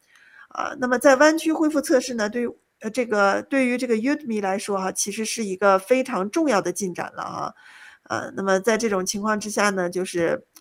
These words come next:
看大家哈，觉得，啊，有没有做好准备哈，愿不愿意去做这个 Cruise 的，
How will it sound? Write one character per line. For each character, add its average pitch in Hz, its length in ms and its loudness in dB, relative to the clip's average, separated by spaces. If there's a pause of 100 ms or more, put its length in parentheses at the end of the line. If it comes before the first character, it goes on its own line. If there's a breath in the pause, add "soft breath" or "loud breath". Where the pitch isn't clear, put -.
(180)
看 240 180 0
大 226 140 8
家 247 260 8
哈， 190 160 6
觉 180 200 -2
得， 202 240 6 (420 loud breath)
啊， - 180 -4 (120)
有 214 180 0
没 254 80 0
有 285 100 8
做 247 140 4
好 220 140 2
准 202 200 -4
备 202 160 -2
哈， 208 160 -2
愿 285 240 4
不 247 80 -2
愿 226 240 2
意 196 140 -4
去 202 220 -8
做 302 240 4
这 202 100 -4
个 - 180 -8
Cruise - 440 -8
的， 180 200 -10